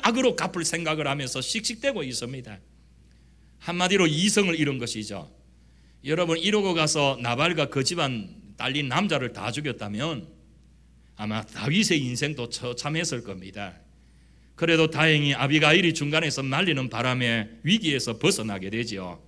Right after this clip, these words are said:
그가 마지막에 어리-, 이 온순한 사람의 대열에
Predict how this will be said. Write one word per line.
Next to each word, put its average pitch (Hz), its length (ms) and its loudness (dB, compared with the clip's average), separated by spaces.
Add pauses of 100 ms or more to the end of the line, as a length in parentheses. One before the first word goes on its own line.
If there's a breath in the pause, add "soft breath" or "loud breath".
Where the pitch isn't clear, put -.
(720 soft breath)
그가 156 260 4
마지막에 151 840 8
어리-, 170 480 2
이 170 40 -4
온순한 254 560 4
사람의 190 440 2
대열에 151 520 2